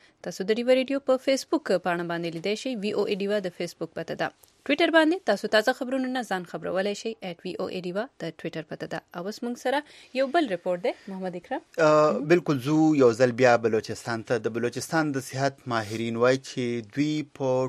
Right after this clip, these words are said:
Speaker 2: ټوله صوبه کې د پولیو د مخنیوي لپاره خپل کوششونه جاري ساتي، خو ویلي دي یو غټ علت د دې دا هم دی چې تر اوسه پورې پولیو د دغه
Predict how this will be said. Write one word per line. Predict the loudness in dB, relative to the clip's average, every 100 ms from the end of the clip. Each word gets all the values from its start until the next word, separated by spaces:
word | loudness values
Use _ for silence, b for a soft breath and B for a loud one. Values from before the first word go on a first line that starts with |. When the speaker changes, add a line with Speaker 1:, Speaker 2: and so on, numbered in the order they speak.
| -2
Speaker 2:
ټوله | -2 -2 -4
صوبه | 2 2 2
کې | -2 0 2 2
د | 4 2 -2
پولیو | -2 0 0 0 -2
د | -6
مخنیوي | -6 -6 -4 -4
لپاره | -2 -2 -2 -4
خپل | -8 -6 -12
کوششونه | -12 -12 -8 -6 -2
جاري | -2 -2 0
ساتي، | -2 0 -4 -2
خو | -4 0
ویلي | 0 0 -4
دي | B B B B 4
یو | 4 4 0 -2
غټ | -2 _ -6
علت | -2 0 -2 -4
د | -2
دې | -2 -4 0
دا | 0 0
هم | -2 -2 2
دی | 0 0 B B B -6
چې | -2 0 -2 -6 -16 -20 -8 -8 -4
تر | -2
اوسه | 0 -2 -6 -4
پورې | -2 -4 -6 2
پولیو | 4 4 0 -6 -8
د | -4
دغه | -2 0